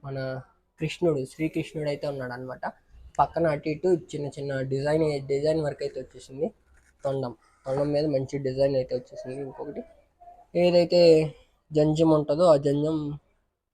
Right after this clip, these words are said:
అద్భుతంగా అయితే వచ్చేసింది ఇక్కడ చూసుకున్నట్లయితే, కొంచెం డిజైన్, డిజైన్గా. ఇక పంచ విషయానికి వస్తే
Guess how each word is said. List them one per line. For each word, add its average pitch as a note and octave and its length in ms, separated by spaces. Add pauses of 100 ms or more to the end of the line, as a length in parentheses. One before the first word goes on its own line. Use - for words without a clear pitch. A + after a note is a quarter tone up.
అద్భుతంగా C#3+ 400
అయితే C3+ 180
వచ్చేసింది - 420
ఇక్కడ - 160 (340)
చూసుకున్నట్లయితే, - 680 (460)
కొంచెం C3+ 420
డిజైన్, C#3 300
డిజైన్గా. C3+ 420 (720)
ఇక D3 120 (480)
పంచ G3+ 240
విషయానికి G3 420
వస్తే D3+ 480